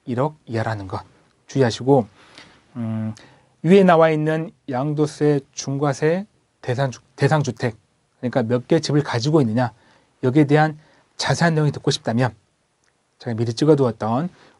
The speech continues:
우측 상단에 표시되고 있는 이 링크를 타고 들어가시면 해당 내용 참고하실 수 있고요. 가장 마지막에 양도 당시 일억 이하, 여기에 대한 부분도 우측 상단에 표시가 되고 있는 링크 타고 들어가시면,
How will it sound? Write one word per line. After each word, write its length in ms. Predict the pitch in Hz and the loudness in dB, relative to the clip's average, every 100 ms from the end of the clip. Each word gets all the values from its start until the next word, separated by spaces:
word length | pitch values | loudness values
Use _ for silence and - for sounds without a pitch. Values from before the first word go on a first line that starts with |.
| - | -12
우측 300 | 117 - 113 | -12 -8 -10
상단에 400 | - 156 160 156 | -6 -4 -2 -2
표시되고 460 | 160 147 151 139 | -4 -2 0 2
있는 400 | 131 131 147 170 - _ | 0 0 0 0 -6 _
이 200 | 147 151 | 0 2
링크를 400 | 127 120 135 135 | 0 -4 -2 -2
타고 280 | - 160 147 | -2 -4 -2
들어가시면 720 | 117 113 107 117 120 165 214 _ _ _ _ | -4 -6 -6 0 2 2 0 _ _ _ _
해당 220 | 160 147 127 | -2 0 0
내용 240 | 113 113 - _ _ | -2 -6 -10 _ _
참고하실 420 | - 151 143 139 | -8 -4 -2 -4
수 140 | 147 123 | -4 -6
있고요. 340 | - 139 131 - _ _ _ _ _ | 2 2 2 -4 _ _ _ _ _
가장 240 | - 139 131 | -6 -4 -2
마지막에 580 | 113 131 117 117 156 180 _ _ _ _ | -2 -2 -2 -2 -4 -8 _ _ _ _
양도 280 | 117 117 113 | -6 -4 -4
당시 420 | 110 110 - 170 - | -6 -6 -6 -6 -2
일억 280 | 131 113 | 0 0
이하, 160 | 113 107 _ _ _ _ | -4 -6 _ _ _ _
여기에 220 | 127 131 | 0 2
대한 140 | 131 120 | 0 -2
부분도 540 | 113 120 139 175 240 _ _ _ _ | -2 0 4 4 2 _ _ _ _
우측 220 | 123 113 123 | -12 -8 -6
상단에 520 | - 156 127 160 208 - | -2 0 0 0 -4 -8
표시가 340 | 139 - 135 | -6 -4 -2
되고 260 | 120 117 120 | -2 0 2
있는 380 | 117 135 180 214 _ _ _ | 2 2 0 -2 _ _ _
링크 240 | 117 113 123 | -10 -8 -8
타고 260 | - 160 | -4 -4
들어가시면, 680 | - 120 113 120 113 127 | -4 -4 -4 -2 -2 -2